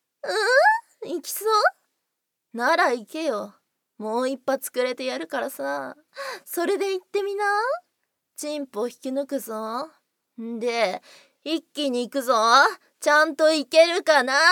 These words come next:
おら！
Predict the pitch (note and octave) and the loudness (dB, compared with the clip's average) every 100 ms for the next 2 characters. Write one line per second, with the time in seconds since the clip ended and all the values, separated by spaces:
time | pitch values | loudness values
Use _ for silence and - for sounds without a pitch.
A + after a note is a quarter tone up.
0 | F#4+ G#4 A#4 F4+ C#4+ - _ _ _ _ | 10 10 8 6 -4 -18 _ _ _ _
1 | _ _ _ _ _ _ - - B4 D5+ | _ _ _ _ _ _ -20 -16 -8 -4
2 | E5 E5+ B4 B4 - _ _ _ _ D#4 | 0 2 0 -2 -12 _ _ _ _ -4